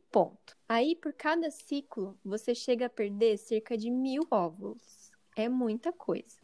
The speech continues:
E daí, alguns óvulos vão ser liberados pelos seus folículos e alguns óvulos vão acabar morrendo ali no meio do seu ciclo. Mas, em média, é isso aí, mil óvulos por ciclo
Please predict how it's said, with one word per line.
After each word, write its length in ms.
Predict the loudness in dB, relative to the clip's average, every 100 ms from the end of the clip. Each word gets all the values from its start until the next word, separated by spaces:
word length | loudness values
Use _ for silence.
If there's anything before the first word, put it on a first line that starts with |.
| -14 -6
E 60 |
daí, 280 | 0 2 2
alguns 420 | 0 -2 -4 0
óvulos 440 | 2 0 0 -2 -4
vão 180 | -6
ser 160 | -8 -8
liberados 580 | -8 -6 -6 -6 -10 -12
pelos 280 | -10 -8 -8
seus 220 | -10 -8
folículos 760 | -2 0 0 -2 -4 -4 -4 -6
e 100 | 0
alguns 400 | 0 0 -2 2
óvulos 480 | 4 4 0 -8 -6
vão 120 | -2
acabar 420 | -2 -2 -4 -2
morrendo 480 | 0 -2 -2 -6 -6
ali 160 | -6 -6
no 100 | -6
meio 200 | -6 -6
do 60 |
seu 200 | -6 -6
ciclo. 360 | -4 -6 -6 -4
Mas, 260 | -2 -2 -2
em 80 |
média, 380 | -2 0 0 -2
é 120 | -2
isso 260 | -4 -4 -2
aí, 200 | -2 -2
mil 280 | -2 0 4
óvulos 500 | 4 2 -2 -10 -8
por 180 | -8 -8
ciclo 500 | -8 -10 -6 -6